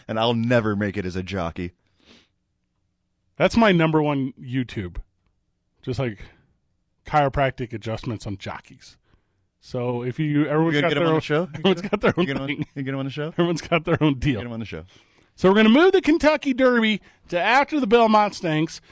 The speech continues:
Speaker 2: uh, because Kentucky Derby, similar to Kentucky Fried Chicken, founded in Tulsa, Oklahoma, which is in the news today.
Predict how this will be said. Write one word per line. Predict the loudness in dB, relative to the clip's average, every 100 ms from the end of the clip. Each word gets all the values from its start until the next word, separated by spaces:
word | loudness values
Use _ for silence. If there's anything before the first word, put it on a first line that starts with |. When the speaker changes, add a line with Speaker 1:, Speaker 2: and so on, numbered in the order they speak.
| _ -2
Speaker 2:
uh, | 4 6 4
because | 0 -2 0 0 -2
Kentucky | -4 -2 0 2 2 2
Derby, | 2 4 4 0
similar | -2 0 0
to |
Kentucky | -4 -2 -2 0
Fried | 0 0
Chicken, | 0 -2 -2
founded | 0 2 4 4 0 -4 -16 -8
in | -4
Tulsa, | 0 0 2 4
Oklahoma, | 2 2 0 2 4 4
which | 2 0
is | 0
in | 0 2
the |
news | 2 0 -2
today. | -2 -2 -2